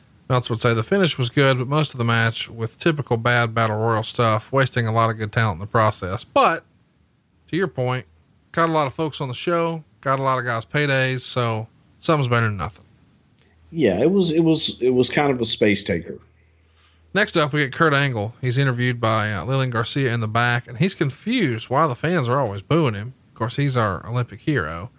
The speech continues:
Speaker 1: And then he has the task of taking on Steve Blackman. Kurt gets the win in six minutes and fifty-six seconds, and Meltzer would say, "Angle came out to no reaction."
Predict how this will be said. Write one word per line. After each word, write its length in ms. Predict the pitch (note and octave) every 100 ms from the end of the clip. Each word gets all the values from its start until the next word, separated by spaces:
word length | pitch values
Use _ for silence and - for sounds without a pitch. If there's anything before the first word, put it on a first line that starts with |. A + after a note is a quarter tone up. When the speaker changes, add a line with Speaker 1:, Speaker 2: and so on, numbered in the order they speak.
| _ _ _ _ -
Speaker 1:
And 100 | C#3+
then 80 | G3+
he 80 |
has 300 | E3+ F3 D#3+
the 180 | - C#3
task 500 | C3+ D#3+ E3+ F3 -
of 260 | C#3+ D3 C#3
taking 280 | D#3+ D#3 D#3+
on 100 | D3
Steve 320 | - D#3+ C#3+
Blackman. 480 | D3+ E3+ D#3 F2+ - _ _ _ _ _
Kurt 260 | - C3+ A#2+
gets 180 | B2+ -
the 80 | A2+
win 220 | A#2+ C3
in 60 |
six 300 | - B2+ -
minutes 260 | B2 C3 -
and 80 | G#2+
fifty-six 560 | C3 B2 A2+ - -
seconds, 400 | - A#2+ - D3+
and 80 | A#2+
Meltzer 300 | C3 D#3 -
would 120 | A#2+
say, 420 | - C3+ B2+ B2+ - _ _ _ _ _ _ _ _ -
"Angle 360 | C#3+ G#3+ F#3+
came 240 | - E3+ E3
out 200 | D#3+ C#3
to 200 | - B2+
no 440 | A2+ B2+ D#3+ F3
reaction." 720 | D#3+ A#2 C3 C3 - - C2